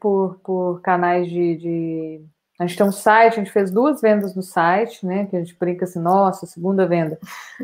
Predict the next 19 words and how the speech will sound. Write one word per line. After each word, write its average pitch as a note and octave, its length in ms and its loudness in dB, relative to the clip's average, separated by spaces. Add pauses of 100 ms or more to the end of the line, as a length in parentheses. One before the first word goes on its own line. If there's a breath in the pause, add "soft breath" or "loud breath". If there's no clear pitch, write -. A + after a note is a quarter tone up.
(160 loud breath)
<laughs> - 260 2
O G3 60 4
frete, A3 520 6
ele G3 180 6
é F3 100 8
um, E3+ 200 0 (140)
é D#3+ 120 -2
mu-, E3 300 -8
mais E3 280 -4
caro, G#3 320 4
porque - 160 -18
são F3+ 120 -4
produtos F3 300 -2
pesados, F3+ 560 2
por D#3+ 100 -4
exemplo, D3+ 220 -8
nas E3+ 140 -10
conservas, D3 680 -6
né? B3 180 -2